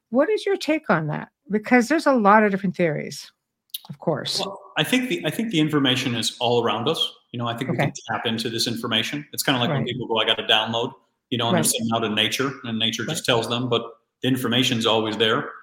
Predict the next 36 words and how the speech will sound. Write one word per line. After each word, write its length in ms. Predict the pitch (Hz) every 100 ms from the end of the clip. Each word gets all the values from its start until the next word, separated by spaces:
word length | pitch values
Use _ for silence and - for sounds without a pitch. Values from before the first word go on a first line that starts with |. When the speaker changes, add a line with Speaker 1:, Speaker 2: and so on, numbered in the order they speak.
| _ -
Speaker 2:
Um, 340 | 127 127 123 123
as 180 | 175 175
for 140 | -
what 160 | 165 151
I 120 | 160
think 240 | 214 269 262
they 100 | 277
are, 160 | 277
I 120 | 220 190
mean, 120 | 196
I 60 | 202
think 180 | 247
they 100 | 233
were 140 | 180 139
energy 340 | 135 131 123
generators 800 | - 117 117 127 139 165 175 - -
and 200 | 127 127
also 360 | 123 120 127 123
communication 720 | - 120 113 113 117 117 135
devices. 800 | 135 139 147 180 185 - - _ -
Speaker 1:
Right. 140 | 165 139
Speaker 2:
You 120 | 151
know, 60 | 160
I 100 | 156
mean, 180 | 160
when 120 | 160 156
you 100 | 131
look 200 | 151 170
at 140 | 185
them, 320 | 190 190 190 185
I 80 | 135
mean, 400 | 139 135 123 123
it's 220 | 143 131
just 340 | 156 131 - -
remarkable, 960 | 120 117 113 123 123 151 160 165 165 120
the, 100 | 117